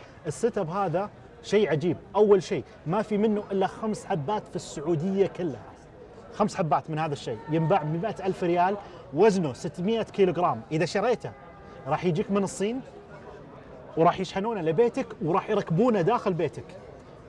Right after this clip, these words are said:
فيعني ما هو شيء بسيط أبدا تقدر أنت تشتريه تاخذه في صناديق وتركبه في بيتك أبدا،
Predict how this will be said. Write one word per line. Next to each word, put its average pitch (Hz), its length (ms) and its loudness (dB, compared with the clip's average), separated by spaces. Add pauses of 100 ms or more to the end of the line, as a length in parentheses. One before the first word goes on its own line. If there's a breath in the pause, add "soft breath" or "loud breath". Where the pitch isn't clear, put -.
(400)
فيعني 175 680 2
ما 196 180 2
هو 277 160 2
شيء 240 200 2
بسيط 208 340 2
أبدا 190 300 2
تقدر 190 360 0
أنت 196 140 0
تشتريه 190 480 0 (300 loud breath)
تاخذه 190 300 2
في 170 100 -2
صناديق 185 480 4
وتركبه 165 380 0
في 131 100 -6
بيتك - 280 -4
أبدا، 139 360 0